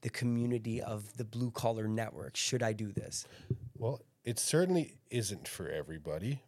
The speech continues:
Speaker 2: But
Speaker 1: That's right.
Speaker 2: it can, I mean, it can be for a lot of people. Like,
Speaker 1: Yeah.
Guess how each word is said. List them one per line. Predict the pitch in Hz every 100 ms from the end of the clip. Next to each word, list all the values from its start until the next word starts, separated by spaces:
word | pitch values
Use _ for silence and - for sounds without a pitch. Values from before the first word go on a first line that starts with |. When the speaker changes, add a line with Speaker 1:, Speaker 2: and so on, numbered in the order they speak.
| -
Speaker 2:
But | 127
Speaker 1:
That's | 156
right. | 98
Speaker 2:
it | 113
can, | - 160 151 -
I | 143
mean, | 165 151
it | 147
can | 180 190
be | 147
for | 113 107
a | 92
lot | 87
of | 87
people. | 98 135
Like, | 151 107
Speaker 1:
Yeah. | 101